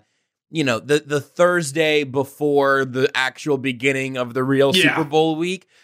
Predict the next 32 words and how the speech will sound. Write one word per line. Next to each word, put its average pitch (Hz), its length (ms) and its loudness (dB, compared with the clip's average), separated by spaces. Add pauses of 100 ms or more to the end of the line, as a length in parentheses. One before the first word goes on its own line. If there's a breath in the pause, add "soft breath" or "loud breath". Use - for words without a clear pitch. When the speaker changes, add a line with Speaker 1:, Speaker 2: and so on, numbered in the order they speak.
(240 soft breath)
Speaker 1:
It's - 120 -4
something 240 260 0
that 202 180 0
you 202 140 -2
and 190 100 0
I 190 80 4
talked 185 280 -2
about 165 200 2
a - 20 0
little 156 240 0
bit 147 260 -2
on, 135 360 -4
uh, 120 320 -8
on 127 260 -8
eight 127 240 -12
ten 170 220 -4
this 160 200 -6
week, 143 220 -8
Seth, 135 380 -2
and, 131 100 -16
and - 140 -20
something - 180 -12
I've 147 100 -10
seen 180 200 -12
pop 143 200 -6
up 139 140 -6
in 131 80 -8
a 110 60 -10
couple 127 320 -8
places. 131 460 -8
I, 123 100 -6
I'm 117 260 -12